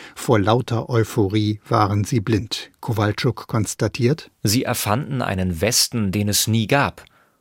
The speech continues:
Speaker 2: Sie konstruierten eine Idylle, die sie am achtzehnten März neunzehnhundertneunzig herbeiwählen wollten.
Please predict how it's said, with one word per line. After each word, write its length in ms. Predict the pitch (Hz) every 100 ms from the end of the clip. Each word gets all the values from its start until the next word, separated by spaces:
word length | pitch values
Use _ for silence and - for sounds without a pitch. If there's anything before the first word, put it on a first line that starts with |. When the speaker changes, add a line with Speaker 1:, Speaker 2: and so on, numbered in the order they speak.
| _ -
Speaker 2:
Sie 180 | 104
konstruierten 720 | 117 127 - 123 113 127 151 147
eine 240 | 120 110
Idylle, 480 | 104 101 160 117 85 - - -
die 100 | 117
sie 160 | 113 -
am 160 | 104
achtzehnten 560 | 131 - 123 120 104 92
März 320 | 87 131 -
neunzehnhundertneunzig 1160 | 101 104 101 95 90 80 92 101 117 113 98 -
herbeiwählen 800 | 87 85 107 92 82 78 76 78
wollten. 480 | 82 76 - 71